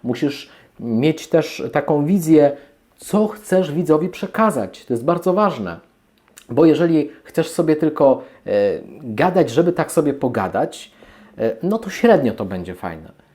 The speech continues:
Musisz mieć cel. Moim na przykład celem teraz w tym filmiku jest to,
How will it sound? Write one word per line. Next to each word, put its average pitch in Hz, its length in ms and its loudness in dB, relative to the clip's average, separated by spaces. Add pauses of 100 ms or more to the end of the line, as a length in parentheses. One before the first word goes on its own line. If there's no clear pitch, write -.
(340)
Musisz 202 320 -2
mieć 214 180 -2
cel. - 320 -4 (240)
Moim 233 260 4
na 214 80 2
przykład 190 380 -4
celem 180 380 0
teraz 120 460 -2
w - 80 -20
tym 170 160 0
filmiku 131 460 -2
jest - 300 -8
to, 101 280 -2